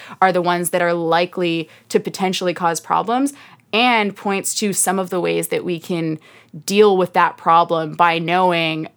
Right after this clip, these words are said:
okay, if the big outlets have their pieces readily accessible, if they're showing up as top search results,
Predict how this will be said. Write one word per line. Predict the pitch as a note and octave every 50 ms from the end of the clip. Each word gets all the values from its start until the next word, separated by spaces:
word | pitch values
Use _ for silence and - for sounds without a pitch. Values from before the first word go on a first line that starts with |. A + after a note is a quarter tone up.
| _ _ -
okay, | F#3 F#3+ G3 G#3+ F3+ F3 E3
if | E3+ D#3+ - -
the | - F3
big | D#3+ F3+ F#3 F3 F3
outlets | E3+ F3 - E3 E3+ E3 - -
have | - - - F3 E3 D#3+ D#3+ D#3+ D#3 D#3 D#3+ - - _ - - - - _ _ _ _ _ -
their | E3 D#3 E3+ D#3+ D#3+ E3 D#3+ D#3+ D#3+ D#3+ D#3 D#3 - - _ -
pieces | - - F#3+ F3+ - F3+ E3+ E3 D#3+ D#3+ D3+ D#3+
readily | D#3 D#3+ F3+ F3 E3+ F3 E3+ F3
accessible, | D#3+ - - E3+ D#3 - - F3 E3+
if | E3 E3 -
they're | G3+ F#3+ -
showing | - - G3 F3+ F3 F3 F3
up | E3+ E3+ -
as | E3+ -
top | - F3+ F3 E3+ -
search | - F3+ F3 -
results, | - E3+ - E3 E3 - - -